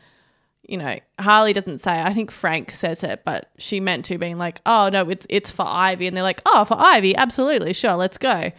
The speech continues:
Which I love because Ivy for so long has kept them at arm's length. It's like, "Uh, no." Um, so, like, moments like that really did, you know, they, they hit me in the way that they were meant to. But I, yeah, I agree with you. There's so much more there to mine, and just to do it,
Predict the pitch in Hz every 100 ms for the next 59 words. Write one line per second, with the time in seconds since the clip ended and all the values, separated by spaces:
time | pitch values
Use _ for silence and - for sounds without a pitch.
0 | - - 247 269 233 202 202 233 208 185
1 | - - 180 185 208 247 - 190 185 175
2 | 180 214 - 185 170 175 156 180 - 180
3 | 180 170 175 170 175 185 226 226 185 196
4 | 185 170 165 - - - - 185 180 180
5 | 214 247 247 240 277 330 359 302 233 196
6 | 143 190 190 190 180 180 170 175 - -
7 | 233 269 190 220 233 - 247 247 294 302
8 | 311 277 214 190 185 175 190 180 175 175
9 | - - 285 359 - - - 214 190 -
10 | - _ 196 190 175 202 - 196 208 196
11 | 247 240 185 175 180 190 - - 226 220
12 | 190 - 196 180 175 170 170 160 - 190
13 | 175 180 185 247 254 330 - 277 208 180
14 | 170 156